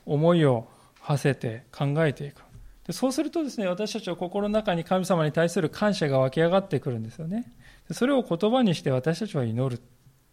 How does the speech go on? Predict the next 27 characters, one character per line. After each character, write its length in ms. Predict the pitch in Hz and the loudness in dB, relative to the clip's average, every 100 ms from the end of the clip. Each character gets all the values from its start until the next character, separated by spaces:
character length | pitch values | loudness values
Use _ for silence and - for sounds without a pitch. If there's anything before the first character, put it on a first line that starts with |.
| _ _ _ _ _ _ _ _ _ _ _ | _ _ _ _ _ _ _ _ _ _ _
御 100 | 160 | 0
霊 300 | 180 233 247 | 6 8 8
が 140 | 247 | 8
こ 140 | 233 196 | 6 6
の 100 | 190 | 4
一 160 | 180 | 4
連 140 | 208 214 | 2 4
の 100 | 202 | 2
プ 100 | 202 | 2
ロ 120 | 208 | 2
セ 80 | 208 | 2
ス 100 | 196 | 2
を 60 | |
導 420 | 147 139 - 180 233 | 2 2 0 2 2
い 40 | |
て 100 | 170 | 2
く 80 | 131 | 2
だ 100 | 127 | 2
さ 140 | 123 123 | 0 -4
る 120 | 123 _ | -6 _
と 80 | - | -6
い 60 | 120 | -4
う 40 | |
こ 100 | 135 | -4
と 100 | 160 | -10
で 120 | 196 | -12
す。 180 | 165 - | -14 -20